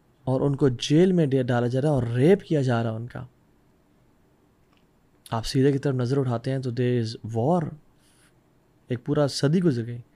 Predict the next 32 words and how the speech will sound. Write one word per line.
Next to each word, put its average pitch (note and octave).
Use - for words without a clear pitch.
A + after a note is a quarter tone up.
اب B2+
یمن C3
کی D3
طرف C#3+
دیکھتے B2+
ہیں D#3
تو D3
ان C#3
کے C3+
یہ D3
حالات C3
پہنچ C3
چکے C3
ہیں D3+
کہ D3
ان C3
کے C#3
پاس C3
کھانے C#3+
کو E3+
نہیں B2+
ہے، D3
and C#3+
خواتین، C3
بچے D3
بلک C#3
بلک C#3+
کے C3+
مر C#3+
رہے G3
ہیں۔ A2+
آپ B2